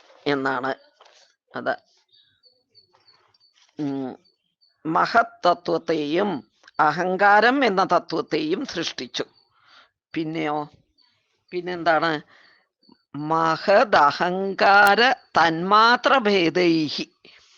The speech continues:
തന്മാത്ര, അതായത് തന്മാത്രകളെ, തന്മാത്ര ഭേദൈഹി പറഞ്ഞ പലതരത്തിലുള്ള തന്മാത്രകളെ സൃഷ്ടിച്ചു എന്നാണ്.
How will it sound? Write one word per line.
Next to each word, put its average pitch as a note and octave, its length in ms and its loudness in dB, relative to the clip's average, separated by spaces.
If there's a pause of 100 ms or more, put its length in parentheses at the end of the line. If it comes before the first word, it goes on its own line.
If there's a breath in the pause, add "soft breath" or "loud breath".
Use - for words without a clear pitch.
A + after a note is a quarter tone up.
(280 soft breath)
തന്മാത്ര, E3+ 600 2 (840 soft breath)
അതായത് D3+ 520 0 (240)
തന്മാത്രകളെ, G3 880 2 (1000 soft breath)
തന്മാത്ര F#3 500 2
ഭേദൈഹി F#3+ 680 0
പറഞ്ഞ G3+ 420 2 (400)
പലതരത്തിലുള്ള G3 880 4
തന്മാത്രകളെ F3 840 2
സൃഷ്ടിച്ചു - 640 -8 (280)
എന്നാണ്. D3 420 -2